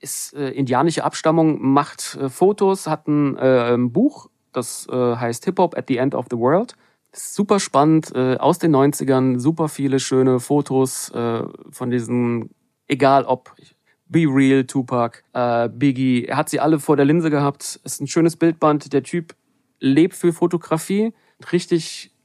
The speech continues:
entspannter Typ, auch mal mit ihm über Instagram geschrieben und mir das, direkt sein Buch gekauft. Kann ich jedem empfehlen. Hip Hop at the End of the World ist das Ding. Kriegt ihr bei Amazon, glaub ich, nur.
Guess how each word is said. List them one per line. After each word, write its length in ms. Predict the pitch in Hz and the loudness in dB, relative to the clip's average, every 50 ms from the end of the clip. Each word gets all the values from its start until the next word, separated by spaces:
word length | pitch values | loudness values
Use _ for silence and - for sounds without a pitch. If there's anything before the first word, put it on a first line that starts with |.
| _ _ _ _ _ | _ _ _ _ _
entspannter 640 | - - 139 139 - - - 135 147 151 156 143 139 | -8 -6 -4 -4 -2 2 2 2 4 4 4 2 2
Typ, 300 | 131 - - 170 165 - | 0 0 -4 -4 -2 -2
auch 140 | 127 135 - | -4 -2 0
mal 80 | 151 139 | 0 0
mit 140 | 139 135 | 0 0
ihm 120 | - 143 139 | 0 -2 -2
über 180 | 131 123 135 | -2 -2 -2
Instagram 420 | 135 160 165 170 151 147 151 143 147 | -2 -2 -2 -2 -2 0 0 2 2
geschrieben 460 | 143 135 - - 160 160 156 160 156 | 0 0 0 0 0 2 4 4 2
und 180 | 139 135 123 - | 2 0 -2 -2
mir 80 | 139 123 | -2 0
das, 140 | 127 120 123 | 0 -2 -2
direkt 300 | 127 131 139 147 151 - | -2 0 0 0 0 -2
sein 120 | 151 139 | -4 -2
Buch 140 | 135 165 - | -2 -6 -8
gekauft. 440 | - - - 135 131 143 151 - _ _ _ _ _ _ _ _ _ _ | -10 -6 -2 0 0 0 0 -4 _ _ _ _ _ _ _ _ _ _
Kann 200 | _ - 147 147 | _ -2 0 0
ich 160 | 151 143 - - | 0 0 -2 -2
jedem 220 | 139 143 147 156 | 0 0 0 2
empfehlen. 460 | - - 156 - - 147 147 143 143 143 | 0 -2 -4 0 2 2 4 4 4 4
Hip 140 | 143 170 165 | 2 2 2
Hop 140 | 175 - 139 | 2 2 2
at 100 | 139 135 | 2 2
the 80 | 139 | 4
End 160 | 127 139 143 | 4 4 2
of 120 | 131 120 113 - | 0 -2 -4 -4
the 80 | 131 | -2
World 540 | 120 123 127 131 135 135 123 - - - - _ _ | 2 4 6 6 6 4 2 0 -8 -14 -16 _ _
ist 300 | - 123 123 - - - | -8 -8 -8 -8 -6 -6
das 180 | 123 117 - - | -6 -6 -4 0
Ding. 280 | - 139 139 143 139 - | 2 2 2 2 0 -2
Kriegt 200 | - - 147 139 | -4 -6 -4 -2
ihr 80 | 147 123 | 0 0
bei 80 | 120 - | 0 0
Amazon, 480 | 120 131 135 123 - - 131 123 127 | 2 2 2 0 0 -2 -2 -2 -2
glaub 220 | 123 - 117 113 120 | -2 -2 -2 -2 -2
ich, 120 | 117 - | -4 -2
nur. 320 | 127 139 156 175 170 170 | 2 4 4 4 4 0